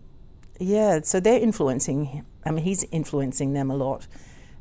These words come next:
And I ha-, keep having to tell them, you know, "You've got to work as hard as him too if you want to get that far."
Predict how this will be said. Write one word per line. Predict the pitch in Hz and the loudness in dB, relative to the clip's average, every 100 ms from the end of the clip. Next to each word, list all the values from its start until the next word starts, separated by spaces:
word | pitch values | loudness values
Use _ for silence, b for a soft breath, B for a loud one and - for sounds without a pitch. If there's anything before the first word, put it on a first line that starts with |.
| - | -10
And | 160 151 | -6 -4
I | |
ha-, | 151 | -4
keep | - 156 151 | -6 -6 -4
having | 139 | -4
to | 131 | -4
tell | 131 135 | -4 -4
them, | 131 139 | -2 -2
you | 131 | -4
know, | 147 | -4
"You've | 156 - | -6 -6
got | 160 | -6
to | 123 | -4
work | - 143 139 | -4 -4 -2
as | 135 | -2
hard | 123 139 | -2 -6
as | - | -4
him | 147 139 | -4 -4
too | 160 135 | -6 -6
if | 135 | -6
you | 139 | -6
want | 135 | -4
to | |
get | 147 | -4
that | 139 - | -4 -6
far." | - - | -8 -10